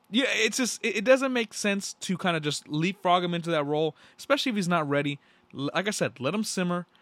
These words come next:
I think it'll be fine. And another guy they need to do that with is Blake Wesley.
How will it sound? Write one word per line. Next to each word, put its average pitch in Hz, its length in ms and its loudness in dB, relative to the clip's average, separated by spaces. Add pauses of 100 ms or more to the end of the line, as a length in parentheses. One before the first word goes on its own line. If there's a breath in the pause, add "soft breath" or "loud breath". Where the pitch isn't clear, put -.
(180 soft breath)
I 120 80 -6
think 165 200 -4
it'll 190 120 0
be 185 120 -2
fine. 143 440 -2 (260 soft breath)
And - 80 -6
another 220 300 4
guy 185 160 8
they 170 100 6
need 165 120 2
to 156 60 4
do 147 140 6
that 143 200 4
with 143 200 2
is 131 160 -8
Blake 143 260 2
Wesley. 127 400 -2